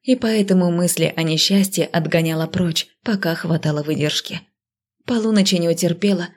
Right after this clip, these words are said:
и начала обзванивать станции скорой помощи. О сне не могло быть и речи, но голова будто поссорилась со мной. Вот почему нельзя не жениться.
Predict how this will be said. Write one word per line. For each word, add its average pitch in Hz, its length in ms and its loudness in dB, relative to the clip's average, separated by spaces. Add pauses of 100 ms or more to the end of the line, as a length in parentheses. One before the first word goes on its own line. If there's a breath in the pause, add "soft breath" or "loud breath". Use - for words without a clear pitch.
и 240 100 0
начала 202 340 4
обзванивать 165 580 0
станции 160 420 -2
скорой 156 300 -2
помощи. 160 560 -6 (300)
О 247 160 0
сне 196 260 6
не 180 120 6
могло 165 260 0
быть 165 220 2
и 190 40 6
речи, 185 400 2 (200 loud breath)
но 233 160 6
голова 180 500 4
будто 180 340 -6
поссорилась 160 600 -4
со - 160 -4
мной. 185 320 -6 (480)
Вот 240 380 2
почему 190 480 4
нельзя 180 420 6
не 170 160 6
жениться. 170 560 0